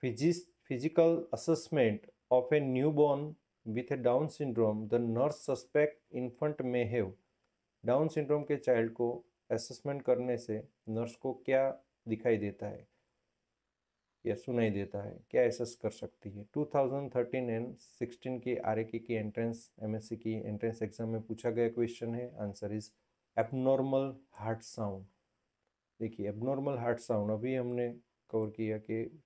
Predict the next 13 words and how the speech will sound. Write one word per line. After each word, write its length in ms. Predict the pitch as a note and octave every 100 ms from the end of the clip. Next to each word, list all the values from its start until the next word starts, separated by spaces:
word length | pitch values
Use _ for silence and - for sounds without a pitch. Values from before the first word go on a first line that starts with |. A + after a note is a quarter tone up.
| -
चाइल्ड 240 | A2 G#2+
के 120 | -
हार्ट 280 | A2 G#2 G2+
में 140 | A2
प्रॉब्लम 360 | G#2+ A2 G#2 A#2+
होता 320 | A#2 A#2 B2
है, 180 | A#2+ A#2+
एबनॉर्मल 520 | A2+ G2 G#2 G#2 G#2+
हार्ट 220 | G#2 G#2+
साउंड 300 | - A2+ A2
सुनाई 300 | A2+ A2+ G#2+
देते 320 | G#2 F#2+ - G#2+
हैं। 160 | A2